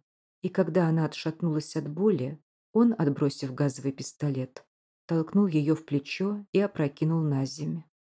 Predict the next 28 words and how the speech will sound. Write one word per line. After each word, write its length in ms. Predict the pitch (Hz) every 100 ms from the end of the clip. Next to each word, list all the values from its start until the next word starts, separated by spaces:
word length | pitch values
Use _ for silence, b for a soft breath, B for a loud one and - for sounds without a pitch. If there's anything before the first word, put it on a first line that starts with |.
| _ _ _ _
Суперинтендант 1120 | - 220 220 180 160 160 156 156 175 214 214 -
упала 380 | 160 180 190 180
навзничь. 880 | 151 143 135 - 147 143 - - _ _ _ -
Рот 240 | 190 214 -
её 300 | 151 139 143
открылся 600 | 151 156 - 175 190 -
для 200 | 147 170
крика, 640 | 170 160 147 - 165 160 - _ _ _ -
и 80 | 165
Дональд 500 | 147 220 196 185 -
обеими 420 | 160 135 190 175
ногами 480 | 147 151 143 196 190
прыгнул 400 | 180 185 175 170
ей 200 | 151 165
на 120 | 165
живот, 580 | 151 170 143 135 - - _ -
выбив 440 | 135 190 180 -
из 180 | - 143
лёгких 480 | 143 143 - 156 -
воздух. 800 | 131 135 139 151 151 - - _ _ _ _ _ _ _
Тем 220 | - 190
временем 600 | 185 233 214 139 135 135 -
начал 360 | 180 214 202
приходить 440 | - 165 160 156 -
в 60 |
себя 300 | - 143 156
её 220 | 165 147
подчинённый. 1080 | 165 165 - - 170 143 127 131 151 156 _